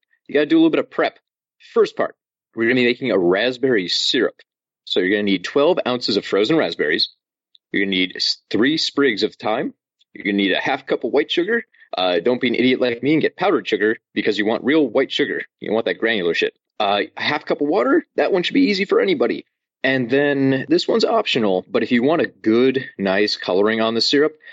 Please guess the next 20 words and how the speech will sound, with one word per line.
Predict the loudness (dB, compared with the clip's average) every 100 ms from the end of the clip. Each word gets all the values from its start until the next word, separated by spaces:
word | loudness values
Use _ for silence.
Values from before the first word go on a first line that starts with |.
| -14 -4
you're | 0
gonna | 2
wanna | 2 0
get | -2
some | -2 -4 -4 -2
brown | 0 0 -2
food | -4 0 0 0
dye. | 0 0 -4 _ _ -10
And | -2
we're | 0
gonna | 0
make | 0 -2 0
this | 0 0 -4 -8 -4
raspberry | 0 0 0 0 2
syrup, | 2 0 -2 -6
uh, | -2 0
a | 0
really | 0 2 4 4 4 2 0 -2
dark | 0 2 0 -2 -12 _ _ _ _ -2
red. | 0 0 -6